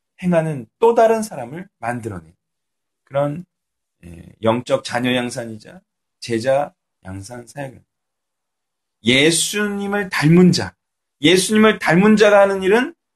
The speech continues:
바로 예수님을 닮은 자를 또한 만들어내는 것입니다.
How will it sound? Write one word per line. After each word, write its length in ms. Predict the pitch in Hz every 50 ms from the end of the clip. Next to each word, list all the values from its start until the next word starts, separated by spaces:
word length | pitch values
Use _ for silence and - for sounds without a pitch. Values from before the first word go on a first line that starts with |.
| _ _ _
바로 320 | 110 104 104 101 95 95
예수님을 540 | 117 143 147 - 196 185 190 196 214 214 208
닮은 400 | - - 139 151 170 190 185 180
자를 440 | 160 165 156 156 170 202 214 220 - _ _ _ _ _ _ _
또한 320 | - 127 123 127 127 131 _
만들어내는 540 | - 101 104 107 110 123 123 107 87 85 90
것입니다. 240 | 90 87 _ _